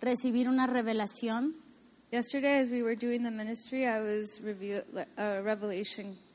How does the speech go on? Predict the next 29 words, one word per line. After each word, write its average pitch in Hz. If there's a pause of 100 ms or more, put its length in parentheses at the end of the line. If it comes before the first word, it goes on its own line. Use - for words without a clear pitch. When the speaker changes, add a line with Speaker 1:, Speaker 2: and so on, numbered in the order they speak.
(100)
Speaker 2:
uh, 202
was 196
brought -
to 190
me. 190 (1400)
Speaker 1:
La 226
gente 254
necesita 247
solo 247
que 233
tú 247
le 247
digas 220 (800)
Speaker 2:
The 254
pe-, 247 (180)
people 294
just 277
want, 247 (300)
um, 196 (580)
just 240
need 240
us 226
to 240
tell 220
them 202 (640)
Speaker 1:
que 247
no 240
está 233
solo. 214